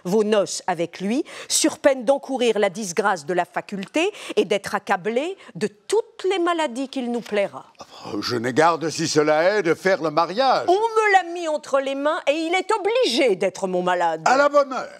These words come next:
Speaker 1: Il a beau fuir, je le ferai condamner par arrêt à se faire guérir par moi.
Speaker 2: J'y consens.
Speaker 1: Oui.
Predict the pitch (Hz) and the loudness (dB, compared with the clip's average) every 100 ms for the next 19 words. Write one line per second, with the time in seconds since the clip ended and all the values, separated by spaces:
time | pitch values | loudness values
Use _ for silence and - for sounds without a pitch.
0 | - 320 415 370 403 - - 415 370 277 | -2 2 4 2 -4 -8 -6 0 2 2
1 | 208 - - 262 311 226 262 254 _ 403 | -2 -4 -4 0 0 0 -2 -2 _ 2
2 | 320 254 233 208 190 180 175 165 294 320 | 2 2 -2 -6 -4 -2 -2 0 2 0
3 | - - 208 - 214 170 170 285 269 294 | -2 -8 -6 -4 -6 -2 0 0 -2 -4
4 | - 190 - 156 240 - - 302 - 269 | -4 -6 -6 0 2 2 0 0 2 -2
5 | 202 - - - 359 | -2 -6 -6 4 6